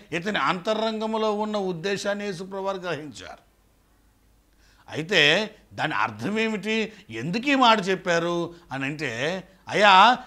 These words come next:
నేను నిన్నైతే వెంబడిస్తాను, కానీ నాకు వసతులు కావాలి, నేను నిన్ను వెంబడిస్తాను, కానీ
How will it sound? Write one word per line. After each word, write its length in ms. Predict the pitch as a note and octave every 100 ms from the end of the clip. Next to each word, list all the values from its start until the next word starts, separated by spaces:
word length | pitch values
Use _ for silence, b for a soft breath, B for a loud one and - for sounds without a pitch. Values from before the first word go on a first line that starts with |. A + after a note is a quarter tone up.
| -
నేను 180 | F#3 A3
నిన్నైతే 420 | G3+ F3 F3 G#3
వెంబడిస్తాను, 680 | F#3+ C#3 F3+ G#3+ - G#3+ G#3
కానీ 420 | F3 F3 A3+ B3+ B -
నాకు 220 | G#3 B3
వసతులు 480 | A3 G#3 C4+ D#4+ D#4+
కావాలి, 840 | C#4 C#4 C#4 C4 A#3+ F3 G2+ E2 - _ _ _ _ _ _ _ _ _ _ _ _ _ _ _ _ _ _ _ _ _ _ _ _ _ _ _ _ _ _ -
నేను 200 | C3+ A3+
నిన్ను 180 | A#3 B3
వెంబడిస్తాను, 720 | E3+ C3 G#3 B3 B3 C4 C4
కానీ 400 | A#3 G#3 A3+ C4+